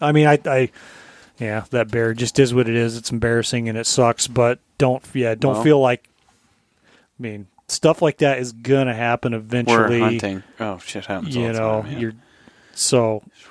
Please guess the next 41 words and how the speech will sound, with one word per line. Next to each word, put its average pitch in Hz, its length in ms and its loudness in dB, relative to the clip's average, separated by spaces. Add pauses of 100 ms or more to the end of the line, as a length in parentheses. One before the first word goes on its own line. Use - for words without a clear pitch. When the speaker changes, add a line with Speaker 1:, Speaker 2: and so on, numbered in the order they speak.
(340)
Speaker 2:
Like, 95 200 -8
Speaker 1:
and 180 120 0
like 180 200 4
I 151 80 4
said, 143 260 0
like, 135 140 -2
Speaker 2:
shit 160 120 2
Speaker 1:
I 156 100 4
Speaker 2:
goes 147 300 0
south 123 320 -4
so 160 100 2
Speaker 1:
initially, 160 400 4
Speaker 2:
fast 127 420 2
and 165 100 0
Speaker 1:
initially, 156 400 4
Speaker 2:
so 143 100 4
Speaker 1:
I'm 139 100 -2
like, 127 500 -4
Speaker 2:
yeah. 101 360 -4 (440)
Speaker 1:
"Yep, 180 340 0
I'm 165 100 -8
not 156 220 -4
telling 143 260 -2
anybody 139 360 -2
about 131 320 0
this," 131 240 2
but - 200 -12
then 120 160 -4
I'm 110 160 -6
like, 107 300 -10
"Yeah, 113 360 -4 (120)
you 113 80 -16
know 107 180 -14
what?" 113 360 -16
Speaker 2:
Well, 131 180 6
the 127 60 -2
Speaker 1:
It's 113 100 -6
Speaker 2:
text - 400 -2
read 120 360 0
something 123 380 -2
like, 110 580 -4